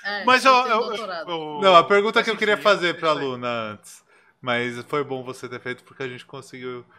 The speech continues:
Speaker 3: discutir outros pontos antes de eu chegar nisso. É o melhor Batman dos cinemas, Luna? Você que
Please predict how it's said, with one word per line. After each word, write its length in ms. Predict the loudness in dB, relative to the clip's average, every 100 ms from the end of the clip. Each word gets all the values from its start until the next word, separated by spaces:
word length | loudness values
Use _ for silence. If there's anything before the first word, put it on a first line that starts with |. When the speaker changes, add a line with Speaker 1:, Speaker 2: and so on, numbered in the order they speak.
| _ _ _ _ _ _ _
Speaker 3:
discutir 600 | -20 -14 -12 -10 -10 -6
outros 260 | -8 -8 -10
pontos 260 | -8 -8 -10
antes 100 | -10
de 80 |
eu 60 | -10
chegar 280 | -10 -8 -8
nisso. 420 | -10 -16 -18 -20 _ _ _ _ _ _ 4
É 100 | 6
o 80 | 6
melhor 360 | 2 2 2
Batman 400 | 2 0 0 -8
dos 100 | -10
cinemas, 480 | -12 -8 -6 -6 -10
Luna? 440 | -10 -12 -14 -20 _ _
Você 260 | -16 -14
que 360 | -14 -14 -14